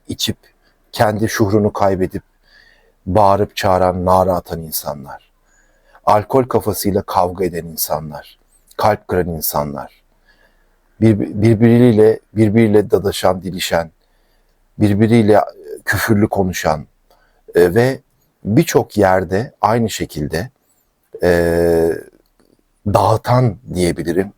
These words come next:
insanlar gör-, gördüm. E, şimdi bu ne demek arkadaşlar?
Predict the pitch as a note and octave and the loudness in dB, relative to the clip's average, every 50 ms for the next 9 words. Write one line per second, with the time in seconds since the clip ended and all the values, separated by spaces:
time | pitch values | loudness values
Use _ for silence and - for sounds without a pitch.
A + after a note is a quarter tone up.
0 | _ _ - F#2 F2 - - F2 D#2+ D#2+ E2 E2 D#2 D#2 D2+ D2 C#2 C2 G1+ - | _ _ -12 -10 -8 -6 -2 -2 -2 -2 -2 -4 -6 -6 -6 -8 -8 -8 -8 -10
1 | _ _ - D2+ D2 D2 C#2 _ - _ _ _ _ _ _ _ - - - - | _ _ -8 -8 -8 -8 -10 _ -20 _ _ _ _ _ _ _ -20 -20 -20 -20
2 | - - - - - - - - - _ - - - G2 G2+ F#2+ - - - - | -20 -20 -20 -20 -20 -20 -20 -20 -20 _ -8 -2 2 2 2 2 0 -2 -6 -4
3 | - E3+ E3+ D#3+ D3 D#3+ D3 D#3+ F#3 F#3 F#3+ E3 C3 A2 - G2+ F2+ F2+ - F#2 | -2 0 2 2 4 4 4 6 4 4 4 4 2 2 2 2 0 0 -2 -6
4 | F2 F2 E2 - - - G#2+ B2+ C#3 - _ | -6 -6 -8 -8 -6 -4 -4 -4 -4 -6 _